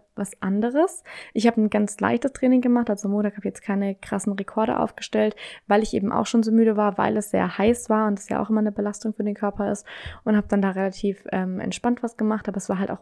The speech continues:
ohne Musik. Das heißt, ich hab dann die Radiomusik gehört, die unweigerlich im, äh, Fitnessstudio gelaufen ist. Da konnte ich jetzt auch nichts machen, aber die war auch nicht gut. Also <laughs> da hatte ich jetzt wenig Spaß dran.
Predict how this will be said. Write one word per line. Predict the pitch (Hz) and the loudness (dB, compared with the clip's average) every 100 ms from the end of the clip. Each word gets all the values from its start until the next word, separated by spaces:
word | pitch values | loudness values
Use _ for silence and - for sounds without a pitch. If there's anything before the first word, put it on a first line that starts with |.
| - | -2
ohne | 220 233 | 2 4
Musik. | 226 220 240 233 | 4 2 0 -2
Das | 214 202 | -4 -4
heißt, | 202 | -6
ich | 202 196 | -4 -8
hab | - | -4
dann | 196 | -2
die | 196 190 - - - - - | -2 -4 -12 -20 -20 -20 6
Radiomusik | 214 233 262 247 240 254 | 8 10 10 10 6 4
gehört, | 247 233 226 220 | 6 6 6 4
die | 214 | 2
unweigerlich | 226 208 208 202 202 202 | 4 4 4 2 0 0
im, | 202 - - | -4 -4 -8
äh, | - 208 202 | 0 2 2
Fitnessstudio | 190 - 214 - 196 190 | 0 -2 -4 -4 -4 -2
gelaufen | 190 190 233 240 254 | -2 2 2 2 0
ist. | 233 | -2
Da | 196 | -2
konnte | - 196 | -2 -2
ich | |
jetzt | 190 196 | -2 -4
auch | 190 | -4
nichts | 185 - | -6 -2
machen, | 208 220 247 247 240 | 0 4 6 6 4
aber | - 196 190 | 0 0 0
die | 185 190 | -2 -2
war | 190 - | -2 -2
auch | 196 196 | -6 -8
nicht | - | -8
gut. | - 269 294 - _ | 2 2 2 -10 _
Also | 202 190 196 208 - 311 | -4 -2 0 0 0 -4
<laughs> | 330 269 - | -2 -4 2
da | 220 | 8
hatte | 247 | 10
ich | 233 | 10
jetzt | 240 - | 6 6
wenig | 214 220 269 | 4 4 2
Spaß | - - 254 277 - | -2 2 2 2 -2
dran. | 269 269 | 2 2